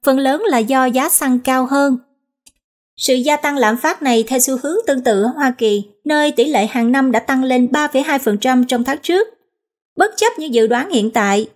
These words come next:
các ý kiến khác nhau về việc liệu ngân hàng trung ương có tiếp tục tăng lãi suất nữa hay không. Một số nhà kinh tế như là Douglas Porter từ Bank of Montreal tin rằng, với những dấu hiệu suy yếu trên thị trường lao động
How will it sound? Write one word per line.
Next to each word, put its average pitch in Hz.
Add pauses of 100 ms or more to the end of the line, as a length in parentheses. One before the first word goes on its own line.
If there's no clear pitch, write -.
các 320
ý 320
kiến 302 (120)
khác 359
nhau 294
về 247
việc 220 (320)
liệu 262
ngân 349
hàng 262
trung 277
ương 285
có 349
tiếp 403
tục 202
tăng 262
lãi 226
suất 440
nữa 226
hay 302
không. 269 (720)
Một 247
số 294
nhà 262
kinh 262
tế 269
như 277
là 208
Douglas 311
Porter 247
từ 208
Bank 247
of 285
Montreal 240 (100)
tin 302
rằng, 214 (600)
với 302
những 247
dấu 302
hiệu 262
suy 269
yếu 311
trên 285
thị 214
trường 208
lao 240
động 208